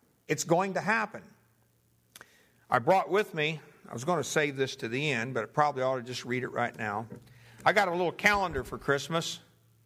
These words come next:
Uh, it was put out by Dayspring. Everybody familiar? You have heard of Dayspring? They do all the, they do a lot of cards, you know, for Christians, and they have verses in 'em and all that sort of thing.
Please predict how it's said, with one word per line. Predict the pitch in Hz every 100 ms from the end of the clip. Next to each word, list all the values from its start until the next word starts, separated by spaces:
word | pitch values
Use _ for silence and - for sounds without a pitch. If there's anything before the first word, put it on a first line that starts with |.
| _ _ _ _ _ _ -
Uh, | 135 131 -
it |
was | 151 135 120
put | - 180 180
out | 165 160
by | 143 135
Dayspring. | 131 165 170 - 156 135 101 - - _ _
Everybody | 135 143 151 160
familiar? | 139 156 156 180 165 - - - - -
You | 196
have | 151
heard | 190 160
of | 135
Dayspring? | 147 143 - 151 156 151
They | 143
do | 139 143
all | 143 147
the, | 139 120 -
they | 139
do | 143
a | 139
lot | 135 139
of | 123
cards, | - 147 135 135 139 123
you | 135
know, | 127 127
for | 123 127
Christians, | - - 127 117 127 127 127
and | 127
they | 127
have | 120 127
verses | 117 127 127 120
in | 131 127
'em |
and | 120 120
all | 120
that | 120 -
sort | - 117
of | 110
thing. | 117 113 117